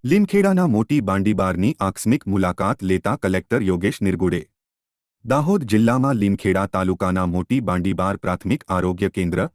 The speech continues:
આંગણવાડી તેમજ પ્રાથમિક શાળા ખાતે કલેક્ટર યોગેશ નિરગુડે દ્વારા આકસ્મિક મુલાકાત કરવામાં આવી હતી. મુલાકાત દરમિયાન કલેક્ટર યોગેશ નિરગુડેએ પ્રાથમિક આરોગ્ય કેન્દ્રમાં દવાઓના ઉપલબ્ધ સ્ટોક તેમજ લેબોરેટરી ટેસ્ટ વિશે માહિતી મેળવી હતી.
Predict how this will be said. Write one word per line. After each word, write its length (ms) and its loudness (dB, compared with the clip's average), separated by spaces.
આંગણવાડી 540 0
તેમજ 400 -4
પ્રાથમિક 420 -2
શાળા 340 -2
ખાતે 360 -4
કલેક્ટર 460 -2
યોગેશ 420 -2
નિરગુડે 380 0
દ્વારા 400 -2
આકસ્મિક 460 -4
મુલાકાત 480 0
કરવામાં 540 -2
આવી 200 -2
હતી. 380 -8
મુલાકાત 500 0
દરમિયાન 440 2
કલેક્ટર 440 0
યોગેશ 420 0
નિરગુડેએ 520 0
પ્રાથમિક 540 -2
આરોગ્ય 420 -2
કેન્દ્રમાં 520 -2
દવાઓના 520 0
ઉપલબ્ધ 460 -2
સ્ટોક 320 -4
તેમજ 360 -2
લેબોરેટરી 520 -2
ટેસ્ટ 300 -4
વિશે 260 -2
માહિતી 440 0
મેળવી 360 0
હતી. 360 -6